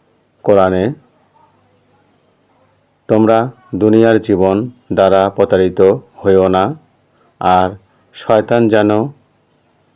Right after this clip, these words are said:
আল্লাহ সম্পর্কে তোমাদের প্রতারণা না করে।"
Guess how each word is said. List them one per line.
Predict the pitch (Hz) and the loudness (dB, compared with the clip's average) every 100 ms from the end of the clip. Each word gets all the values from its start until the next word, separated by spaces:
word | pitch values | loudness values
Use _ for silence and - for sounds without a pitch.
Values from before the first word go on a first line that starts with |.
| - | -4
আল্লাহ | 98 104 101 110 117 _ _ _ | 0 2 2 0 -4 _ _ _
সম্পর্কে | - 104 98 104 104 110 | -6 -4 -2 -6 -2 0
তোমাদের | 107 98 98 104 | 2 0 0 0
প্রতারণা | 101 98 98 95 92 95 123 - - | 0 0 0 -2 -2 -2 -4 -12 -10
না | 95 98 | -2 -2
করে।" | 95 87 80 | -2 -4 -4